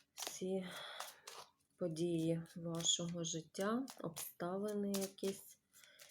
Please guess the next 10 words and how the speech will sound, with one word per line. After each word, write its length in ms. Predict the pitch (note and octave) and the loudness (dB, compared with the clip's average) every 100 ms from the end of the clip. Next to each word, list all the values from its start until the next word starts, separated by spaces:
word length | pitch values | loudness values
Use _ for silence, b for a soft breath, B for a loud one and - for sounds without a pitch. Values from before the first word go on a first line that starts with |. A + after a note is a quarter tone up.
| B | B
що 340 | - - - E3+ | -8 -4 2 4
відбуваються 1040 | E3+ D#3 D#3+ D#3 D#3+ E3+ F3 F3 - - | 4 2 -2 0 0 0 -2 -4 -4 -2
в 80 | E3+ | 0
вашому 560 | D#3+ E3 - F3 E3+ E3 | 0 0 0 2 0 2
житті, 400 | D#3+ D#3+ - A3 | 0 -2 2 4
як 300 | A3+ G#3+ A3+ | 6 4 -2
впливає 580 | - G3+ F#3 F#3 E3+ E3 | 2 4 4 2 2 2
на 160 | E3 | 0
це 280 | - - E3+ | -4 4 4
оточення. 800 | E3+ - A#2 - D#3+ E3+ E3+ F3 | 4 -2 -2 -4 -4 -6 -6 -8